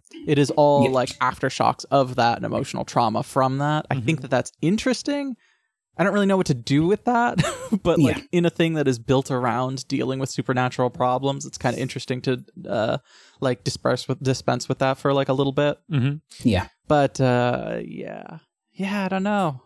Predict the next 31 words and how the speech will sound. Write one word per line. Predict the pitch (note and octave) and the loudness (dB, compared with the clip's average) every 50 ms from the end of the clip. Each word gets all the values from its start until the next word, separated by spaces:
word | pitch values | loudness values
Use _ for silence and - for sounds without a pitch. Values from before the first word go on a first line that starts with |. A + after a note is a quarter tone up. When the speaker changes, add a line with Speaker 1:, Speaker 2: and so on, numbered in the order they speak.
| _ _ | _ _
Speaker 1:
Um, | - C#3+ C#3+ C#3+ C#3+ C#3+ C#3+ C#3 C#3 C#3+ - C#3+ C#3+ - - _ _ _ _ _ _ _ _ - - | -2 0 0 2 2 2 0 0 0 -2 -4 -6 -10 -12 -16 _ _ _ _ _ _ _ _ -4 0
I | - D3 | 0 2
wasn't, | D#3+ F3 D#3+ F3+ F3+ E3+ | 2 2 2 0 0 2
like, | D#3+ D#3 D3 C#3+ - - _ _ _ _ _ _ _ _ _ | 2 2 2 0 -2 -8 _ _ _ _ _ _ _ _ _
super | _ - - - - D#3+ D#3 - - D3 C#3 | _ -10 -10 -2 0 0 0 2 2 2 2
impressed | C3 B2+ - - A2+ A2+ - - - - | 2 0 -2 0 0 0 0 -2 -8 -10
by | - - - - - | -8 -6 -6 -6 -6
it, | - - | -8 -8
I | - - | -8 -10
guess. | - - - - - - - - - _ _ - - - - | -10 -10 -12 -12 -12 -14 -16 -18 -20 _ _ -20 -20 -10 -4
Speaker 2:
Yeah. | - D#4+ - - F#2+ F#2+ - - | 0 0 2 2 0 -2 -4 -4
Speaker 3:
I | C#4 D4 | -2 0
will | E4 E3+ C3+ - - _ | 0 0 0 -2 -2 _
Speaker 2:
Which | - - - | 0 2 2
is | G#3+ - | 0 2
fine. | A#2 A2+ - F#2+ G2 | 2 2 4 4 2
Speaker 3:
probably | G#2+ A#2 B2+ C3 B2+ B2+ G#3 | 0 0 -2 -4 0 4 4
Speaker 2:
<laughs> | F#3 - - A3 - - - | 4 6 6 4 4 4 2
Speaker 3:
watch | B2 - G3 - - - - - _ | 2 2 0 0 -2 -8 -20 -16 _
the | - D3 | -12 -10
movies. | C#3 C#3 D3 D3+ D3+ D3 D#3 D#3+ D#3+ D#3+ D#3 D3+ - - | -8 -6 -4 -4 -2 -2 -2 -2 -2 -4 -4 -6 -6 -2
I | - D#3 E3 E3 D3+ C3+ B2+ B2+ - - | 0 2 2 2 2 -2 -4 -4 -2 -2
am | C3 A#2+ B2+ | -2 0 0
not | B2+ B2 A#2 A2+ B2+ - | -2 -2 0 0 -2 -2
gonna | - C#3+ B2+ | -4 -6 -4
go | - C3 C#3 C3+ | 0 0 0 2
read | C3+ C#3 C#3 C#3 | 2 0 0 0
the | C#3 D3 | 0 0
light | C#3+ D3+ D3 D3 D3 - | 0 2 2 2 2 0
novels. | D3 D3+ D3+ D3+ D3+ D3 D3 D3+ | -2 0 0 0 0 -2 -2 0
Speaker 1:
No, | C#3 C3+ B2 B2 - - | 2 2 2 2 0 -2